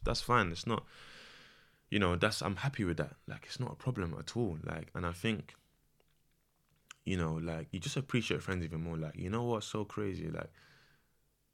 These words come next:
I'm getting older. It's, it's gonna be, well, I'm turning another, another, another year older in, in a couple of weeks. Like, and I'm realizing that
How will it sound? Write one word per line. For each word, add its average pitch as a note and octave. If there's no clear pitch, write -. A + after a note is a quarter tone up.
I'm F2+
getting G2+
older. F2
It's, -
it's -
gonna F#2+
be, E2
well, E2+
I'm D#2+
turning F2+
another, F#2+
another, F#2+
another G2
year F#2
older E2
in, E2
in E2
a D#2+
couple F2
of E2
weeks. E2+
Like, -
and E2
I'm D#2
realizing F#2
that D2